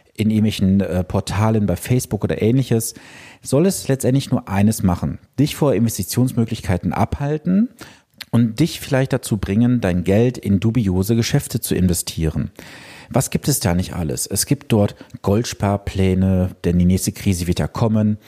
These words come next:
Es gibt Bitcoins, es gibt irgendwelche anderen Kryptowährungen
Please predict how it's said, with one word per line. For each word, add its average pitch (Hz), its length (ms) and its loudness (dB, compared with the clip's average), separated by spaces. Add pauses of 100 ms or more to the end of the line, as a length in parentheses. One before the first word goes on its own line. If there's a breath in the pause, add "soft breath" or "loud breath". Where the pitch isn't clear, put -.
(260 loud breath)
Es - 140 -2
gibt - 260 -4
Bitcoins, 117 800 0
es 98 160 -4
gibt - 320 -4
irgendwelche 120 400 0
anderen 110 420 2
Kryptowährungen 104 1000 0